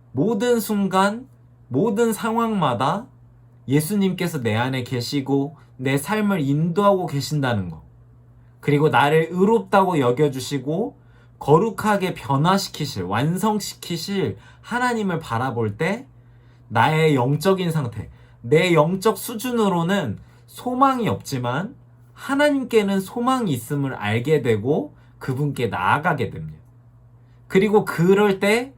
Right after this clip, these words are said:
비로소 내 힘으로 아등바등 의로워지려던 헛된 노력을 내려놓고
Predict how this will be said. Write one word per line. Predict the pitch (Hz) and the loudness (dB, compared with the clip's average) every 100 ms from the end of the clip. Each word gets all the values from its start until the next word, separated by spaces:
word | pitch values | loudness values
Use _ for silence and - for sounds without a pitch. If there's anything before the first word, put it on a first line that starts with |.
| - | -20
비로소 | - 147 156 156 - 190 247 - _ _ | -4 0 2 0 0 -2 -2 -10 _ _
내 | - 139 | 0 2
힘으로 | 160 220 208 196 185 - | 4 2 2 2 2 2
아등바등 | 143 165 233 220 214 190 196 185 190 - - | 0 0 -2 2 2 2 -2 -4 -8 -18 -12
의로워지려던 | 151 170 233 240 220 180 190 175 160 160 | 0 2 6 6 6 4 0 0 2 0
헛된 | 156 - - 233 202 | 0 -6 -2 -2 0
노력을 | 139 135 143 143 | 0 4 4 2
내려놓고 | 110 110 156 160 117 - 165 254 | 2 2 2 0 -4 -4 -6 -6